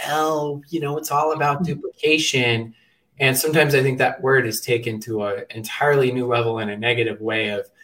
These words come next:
Speaker 1: trying to turn everybody into robots, where we don't truly understand, you know, the principle of,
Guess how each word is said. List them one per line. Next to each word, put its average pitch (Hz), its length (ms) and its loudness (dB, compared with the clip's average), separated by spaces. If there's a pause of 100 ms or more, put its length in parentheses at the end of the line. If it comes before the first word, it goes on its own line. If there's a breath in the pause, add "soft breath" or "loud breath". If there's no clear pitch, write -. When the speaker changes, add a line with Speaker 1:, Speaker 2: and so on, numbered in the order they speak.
(220 soft breath)
Speaker 1:
trying 131 220 0
to 113 80 -2
turn 123 200 -4
everybody 117 400 0
into 104 160 -4
robots, 117 760 0 (420 soft breath)
where 120 160 2
we 113 100 2
don't 123 340 0
truly 120 440 0
understand, 107 1000 -2 (200)
you 120 120 2
know, 107 60 2
the - 80 -6
principle 110 720 -2
of, 95 180 -10